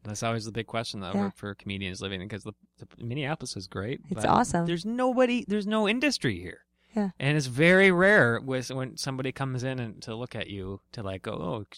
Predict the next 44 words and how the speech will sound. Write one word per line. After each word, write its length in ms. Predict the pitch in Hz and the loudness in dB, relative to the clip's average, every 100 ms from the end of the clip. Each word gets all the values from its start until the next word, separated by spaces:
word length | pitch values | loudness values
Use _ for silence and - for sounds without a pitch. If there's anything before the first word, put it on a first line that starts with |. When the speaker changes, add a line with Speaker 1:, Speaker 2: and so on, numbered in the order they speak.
| - | -12
Speaker 1:
maybe 260 | 110 104 | -10 -6
this 120 | 110 - | -6 -6
person 280 | 123 - | -6 -6
should 160 | 98 - | -10 -10
be 80 | 101 | -10
in 80 | - | -8
Comedy 260 | 101 101 | -8 -8
Central." 360 | - 101 104 107 | -8 -8 -6 -8
I 100 | 101 | -8
mean, 260 | 123 110 - - - | -10 -12 -14 -18 -10
to 100 | 127 | -8
s-, 200 | - - | -8 -6
get 140 | - 170 | -6 -6
in 60 | |
front 200 | 147 143 | -4 -4
of 60 | 143 | -4
those 100 | 127 | -8
people, 440 | - 143 110 107 - _ - | -10 -8 -8 -8 -12 _ -20
you 80 | 110 | -12
have 180 | 117 - | -10 -10
to 80 | |
be 140 | 107 117 | -10 -8
in 60 | 113 | -8
New 80 | |
York, 400 | 113 110 117 110 _ - - | -8 -8 -10 -12 _ -18 -6
or 140 | 113 | -2
L 180 | 123 120 | 0 2
A. 180 | 143 117 | 2 4
And 100 | 254 | 8
Speaker 2:
I 80 | |
Speaker 1:
it's 60 | 339 | 10
Speaker 2:
wanna 160 | 440 427 | 12 12
Speaker 1:
really 120 | 294 | 10
Speaker 2:
be 60 | 277 | 10
in 80 | |
a 80 | 262 | 10
Wheaties 360 | 220 214 190 - | 10 8 6 2
commercial, 580 | 170 156 - 95 - - - | 0 0 0 -4 -4 -6 -4
and 520 | 185 180 175 175 175 | -2 0 0 -2 -2
it's 200 | - - | -6 -4
not 180 | 254 247 | -4 -4
gonna 140 | 269 | -4
happen. 540 | 226 196 180 170 170 | -2 -2 -2 -6 -4
Speaker 1:
<laughs> 40 | 175 | -2